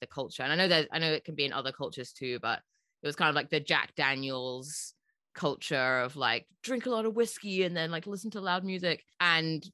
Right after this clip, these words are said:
for me, I think I've talked about this before on the,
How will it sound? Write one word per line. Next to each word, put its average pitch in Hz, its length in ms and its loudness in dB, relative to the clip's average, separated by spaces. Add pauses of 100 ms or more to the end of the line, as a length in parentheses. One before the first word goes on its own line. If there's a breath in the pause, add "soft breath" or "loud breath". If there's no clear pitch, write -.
for 160 200 2
me, 190 440 4
I 120 100 2
think 202 140 0
I've 190 60 0
talked 185 140 -10
about 175 80 0
this 160 100 -4
before 151 640 2
on 143 260 2
the, 131 400 0